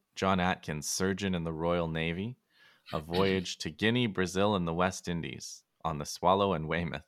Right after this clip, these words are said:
Speaker 1: So the, the titles, titles back then were great, eh, Dave? They,
Speaker 2: Mm.
Speaker 1: they just told you exactly what was, what was in the book. Um, so this guy, Tomba, he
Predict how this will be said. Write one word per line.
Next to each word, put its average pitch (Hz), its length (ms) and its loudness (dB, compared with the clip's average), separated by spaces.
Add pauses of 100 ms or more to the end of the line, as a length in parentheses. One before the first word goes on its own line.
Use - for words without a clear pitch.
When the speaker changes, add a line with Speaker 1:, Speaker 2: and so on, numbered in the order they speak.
Speaker 1:
So 90 160 -2 (400)
the, 151 180 4
the 127 180 0
titles, 214 520 8 (100)
titles 370 380 8
back 101 240 8
then 95 180 4
were 80 140 0
great, 73 340 0
eh, 104 180 -4
Dave? 170 300 -4 (180)
They, 87 320 -8
Speaker 2:
Mm. 78 220 -20 (200)
Speaker 1:
they 98 60 -4
just 110 220 -6
told 110 220 0
you 98 100 0
exactly 85 480 -2
what 76 220 -4
was, - 340 -12 (880)
what 78 140 -10
was 80 180 -12
in 78 120 -6
the 76 60 -8
book. 78 260 -8 (1400)
Um, 90 420 -2 (180)
so - 160 -6
this 120 200 -4
guy, 101 600 6 (880)
Tomba, 123 760 0 (840)
he 104 720 -2